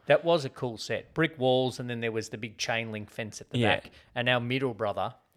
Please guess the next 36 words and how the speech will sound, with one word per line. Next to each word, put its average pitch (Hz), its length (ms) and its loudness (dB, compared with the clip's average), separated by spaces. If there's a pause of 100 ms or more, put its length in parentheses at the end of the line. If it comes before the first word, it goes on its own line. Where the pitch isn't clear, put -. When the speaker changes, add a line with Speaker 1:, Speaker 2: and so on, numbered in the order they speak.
(160)
Speaker 1:
played 110 200 -2
a 110 40 -2
Puerto 113 320 -4
Rican 107 340 -2
despite 107 460 0
his 107 360 -10
red 104 280 -2
hair. 107 320 -2 (280)
<laughs> - 280 -18
Speaker 2:
Let's - 260 -6
not 87 140 -2
get 67 100 -4
into - 220 -6
that. - 160 -8 (300)
Um, 127 340 8
I'm 143 340 8
expecting 131 500 2
this 117 160 2
movie 107 340 4
to - 140 -4
be 104 380 0
a 104 500 2 (600)
big 139 280 2
player 123 540 6 (400)
this 120 220 -2
awards 104 360 4
season. 98 380 -4 (1000)
Speaker 1:
Oh, 127 320 0
yes. 110 440 -2 (240)
You're 131 320 2
making 120 380 -2
some 110 200 -6
buzz 110 280 0
around 104 360 -2
it. 147 80 -2
Speaker 2:
Uh, 113 160 0